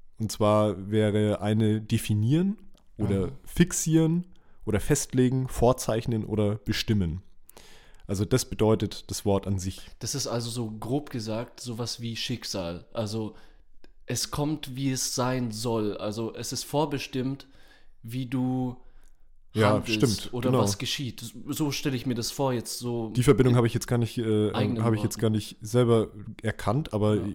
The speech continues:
Speaker 1: wenn ich jetzt so drüber nachdenke, hast du recht, ja.
Speaker 2: Ja.
Speaker 1: Könnte man so sehen oder man könnte es so anders nennen halt einfach so.
Speaker 2: Ja, ja, ja.
Speaker 1: Äh, ich gebe jetzt nochmal kurz die, äh, Meinung von Fabi wieder, was er dazu sagt. Und ich zitiere: "Ich bin der festen Überzeugung, dass unser Handeln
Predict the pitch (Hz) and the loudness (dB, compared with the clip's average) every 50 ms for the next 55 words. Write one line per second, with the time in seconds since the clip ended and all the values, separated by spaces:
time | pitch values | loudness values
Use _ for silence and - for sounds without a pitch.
0 | 85 101 107 107 104 - 110 - - - 104 - 101 101 101 98 110 - 135 120 | -6 -4 -4 -2 -2 -2 -4 -4 -2 -4 -4 -2 -2 -2 -2 -2 -2 -2 -2 -4
1 | 117 107 - - 117 104 107 110 - - - 87 87 90 95 95 - - - - | -4 -4 -2 -2 -2 0 -2 -4 -4 -6 -6 -6 -4 -4 -4 -6 -10 -14 -14 -12
2 | 117 110 82 - - - - 120 117 110 131 117 117 117 117 117 107 113 117 104 | -10 -10 -10 -12 -14 -2 -2 0 2 2 2 2 2 2 0 2 0 0 2 2
3 | 120 117 101 95 95 - - 73 92 98 95 110 104 - 120 110 - 117 90 104 | 4 4 2 2 -2 -6 -6 -2 -2 0 2 2 2 0 -2 0 0 0 0 0
4 | 110 107 104 - - - 117 104 104 107 107 101 98 101 101 87 - 87 85 - | 0 0 0 -2 -4 -6 -2 0 2 2 2 2 0 -2 -4 -6 -6 -8 -10 -10
5 | 95 92 95 92 - - - 240 226 - - - - 120 113 - - 120 117 - | -10 -8 -8 -10 -10 -12 -12 -12 -12 -12 -12 -12 -10 -10 -10 -10 -10 -12 -12 -4
6 | - 104 107 110 - 139 143 139 151 139 127 - - 147 - - - 143 131 127 | 0 2 2 4 4 4 4 4 4 4 4 4 2 2 2 -2 -2 0 2 4
7 | 131 127 123 - - 113 113 113 113 110 110 113 117 127 131 - - 113 - - | 4 2 2 0 0 2 2 2 2 2 2 2 4 2 2 0 0 -2 2 4
8 | 110 120 135 156 151 160 160 165 151 131 - - 120 127 135 - - 139 135 147 | 4 4 4 4 4 4 2 2 2 0 0 0 2 2 0 0 0 0 0 -2
9 | 170 - - - - - - - - - - - - - - - - - - - | -2 -6 -12 -18 -16 -16 -14 -14 -14 -14 -14 -14 -14 -14 -14 -14 -16 -16 -18 -20
10 | - - - - - - 123 117 - - - 104 - - 123 131 131 147 147 - | -18 -18 -16 -14 0 2 4 4 4 2 -2 0 4 4 6 6 6 4 2 -2
11 | - - - - - - - - - - - - - - - - 139 131 123 - | -8 -14 -14 -14 -16 -18 -18 -18 -18 -18 -16 -12 -12 0 2 6 6 8 6 8
12 | - 170 - - - - 147 131 135 - - 123 117 120 147 147 139 127 120 - | 6 6 4 4 2 2 4 4 4 4 6 6 6 8 6 6 6 4 4 4
13 | 117 107 117 - - - 120 131 135 156 165 175 202 202 | 4 6 4 4 4 4 4 4 6 6 6 6 4 2